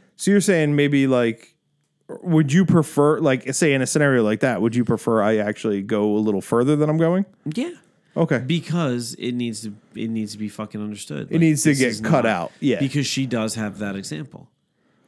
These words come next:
Speaker 2: And I can't imagine
Speaker 1: Oh,
Speaker 2: that
Speaker 1: I
Speaker 2: that's
Speaker 1: see what
Speaker 2: not
Speaker 1: you're
Speaker 2: a fucking
Speaker 1: saying.
Speaker 2: influence.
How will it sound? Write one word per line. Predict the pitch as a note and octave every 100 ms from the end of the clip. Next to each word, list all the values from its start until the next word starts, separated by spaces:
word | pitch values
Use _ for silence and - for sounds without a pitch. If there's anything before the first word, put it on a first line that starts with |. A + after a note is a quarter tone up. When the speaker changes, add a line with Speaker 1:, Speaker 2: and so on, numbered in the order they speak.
| _
Speaker 2:
And | A#2+
I | A2
can't | G#2+ B2 A#2
imagine | A2 A2+ C3+
Speaker 1:
Oh, | C3
Speaker 2:
that |
Speaker 1:
I | B2+ C3+ C#3
Speaker 2:
that's | G#2+
Speaker 1:
see | C3
what | A#2
Speaker 2:
not | G#2+
Speaker 1:
you're | G#2+
Speaker 2:
a |
fucking | - A2
Speaker 1:
saying. | G#2 G#2+
Speaker 2:
influence. | G#2+ C3+